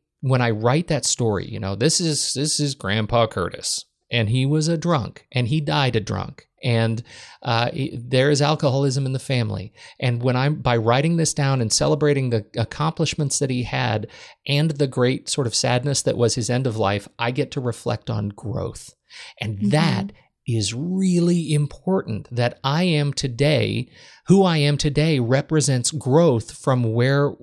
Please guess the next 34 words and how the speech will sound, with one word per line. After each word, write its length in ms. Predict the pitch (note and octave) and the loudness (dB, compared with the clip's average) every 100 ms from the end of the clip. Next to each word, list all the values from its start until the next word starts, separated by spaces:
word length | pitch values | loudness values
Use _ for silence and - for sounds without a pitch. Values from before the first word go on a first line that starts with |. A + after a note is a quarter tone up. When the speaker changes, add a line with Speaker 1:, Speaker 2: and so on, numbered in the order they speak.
| - C3+ | -12 -4
Speaker 1:
we 420 | B2+ C#3 C#3+ C3 | 0 0 0 0
in 120 | B2+ | 0
our 140 | A#2+ | 0
family 380 | - C#3 C#3 B2+ | 0 0 0 0
were 240 | A2 A2+ A2+ | 2 2 2
generations 680 | A#2 A#2 B2+ D3 - A2+ G#2+ | 0 -2 0 -2 -2 -2 -4
ago. 380 | F#2+ F#2 G2 - - - - | -2 -4 -4 -10 -16 -16 -8
And 160 | A#2 - | -6 -6
I 40 | E3 | -6
get 200 | E3+ - | -4 -4
to 80 | A2+ | -4
celebrate 640 | - D3 D3 A#2 G#2 G2 | -2 0 0 2 0 0
that. 200 | G#2 G#2 - | -4 -4 -4
And 120 | A2+ | -4
I 120 | B2+ | -2
get 180 | D3 D3 | -4 -4
to 80 | C3 | -6
think 280 | - D#3 D#3 | -4 -4 -2
about, 340 | A#2 A2 - | -2 -2 -2
you 80 | B2 | -2
know, 140 | A2 - | -2 -2
even 280 | E3 F#3 D#3 | -2 0 2
though 140 | C#3 | 2
I 100 | C3+ | 2
might 180 | D3+ F#2 | 0 -2
be 120 | B2 | -4
having 260 | C3 A#2 A2+ | -4 -2 -2
trouble 320 | - B2 A2 | -2 0 0
week 180 | A#2 - | -2 -4
to 60 | A2+ | -4
week, 220 | A2+ - | -4 0
day 160 | - | 0
to 100 | G#2+ | 0
day, 500 | G#2 C3 C3 G2 G2 | 0 0 2 2 -2